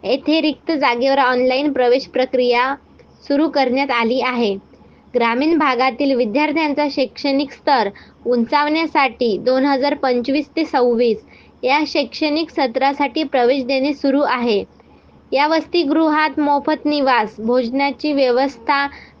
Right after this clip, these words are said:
ग्रंथालय, संगणक कक्ष, मोफत शैक्षणिक साहित्य, गणवेश, खेळाचे साहित्य, निर्वाह भत्ता इत्यादी सुविधा मोफत उपलब्ध आहे.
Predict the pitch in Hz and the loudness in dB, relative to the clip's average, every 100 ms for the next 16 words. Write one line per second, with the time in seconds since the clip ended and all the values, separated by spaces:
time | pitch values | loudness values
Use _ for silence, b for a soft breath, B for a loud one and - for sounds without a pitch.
0 | 220 247 269 277 311 294 285 277 294 285 | -2 2 2 2 2 2 2 2 0 0
1 | 269 262 277 294 294 294 - 285 277 - | 0 2 2 0 0 -2 -2 -2 -2 -2
2 | 220 208 B 247 - 240 254 302 294 - | -2 -2 B -20 -4 -2 0 -2 -2 -2
3 | 285 - 320 294 302 - 294 254 254 - | -2 -2 -2 -2 -2 -4 0 0 -2 -2
4 | 285 277 285 B B - 226 254 262 269 | 0 2 0 B B -6 -2 0 2 2
5 | 285 277 - - 285 247 277 277 294 294 | 2 0 -6 -4 0 2 2 0 -2 0
6 | 254 240 214 - 254 247 B B - 269 | 0 0 -2 0 0 -2 B B -4 0
7 | 311 330 320 339 302 240 - 226 202 - | 2 2 2 2 2 0 -2 -2 -2 -4
8 | B B - 233 - 294 294 320 330 294 | B B -6 -4 -2 0 0 0 0 2
9 | 247 320 311 285 262 320 277 294 233 269 | 2 2 2 0 0 0 0 0 0 2
10 | 269 226 269 - 269 277 262 196 | 2 0 0 0 -2 0 0 0